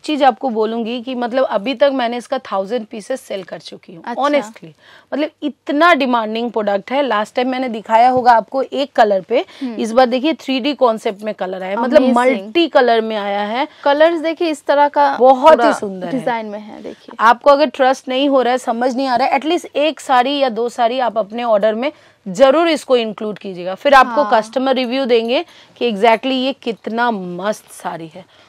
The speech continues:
Speaker 1: Only eight hundred plus five percent जीएसटी में जा रहा है।
Speaker 2: ओके।
Speaker 1: ये लास्ट टाइम जैसे मैंने ये एक कलर में आप लोग को मंगा के दिया था,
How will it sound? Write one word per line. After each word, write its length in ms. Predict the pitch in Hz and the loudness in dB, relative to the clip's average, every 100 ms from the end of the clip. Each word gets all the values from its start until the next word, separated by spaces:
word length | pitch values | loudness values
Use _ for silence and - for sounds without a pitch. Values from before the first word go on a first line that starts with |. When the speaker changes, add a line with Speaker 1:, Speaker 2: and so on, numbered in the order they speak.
| _ 220 | _ -2
Speaker 1:
Only 300 | 247 277 294 | 0 0 2
eight 280 | 240 233 | 2 2
hundred 320 | 262 247 269 294 - | 0 0 0 0 0
plus 260 | 240 277 - | -2 -2 -4
five 180 | 208 196 | -8 -6
percent 320 | 220 208 320 226 | -8 -6 -6 -6
जीएसटी 460 | 190 185 - 180 | -6 -10 -10 -14
में 120 | 175 | -12
जा 140 | 160 175 | -14 -16
रहा 180 | 165 190 | -20 -20
है। 60 | - | -14
Speaker 2:
ओके। 240 | 226 - 196 202 | -14 -12 -16 -4
Speaker 1:
ये 100 | 226 | 2
लास्ट 320 | 226 233 - | 6 4 4
टाइम 160 | 262 254 | 2 2
जैसे 200 | 247 269 | 2 0
मैंने 180 | 269 | -2
ये 200 | 339 254 | -2 -2
एक 260 | 254 254 254 | -2 -2 0
कलर 260 | 233 214 214 | 2 4 4
में 140 | 233 | 0
आप 160 | 202 208 | -4 -6
लोग 140 | 196 | -6
को 100 | 277 | -4
मंगा 300 | 240 208 196 | -4 -4 -6
के 140 | 185 | -8
दिया 220 | 208 208 190 | -6 -6 -4
था, 200 | 285 | -4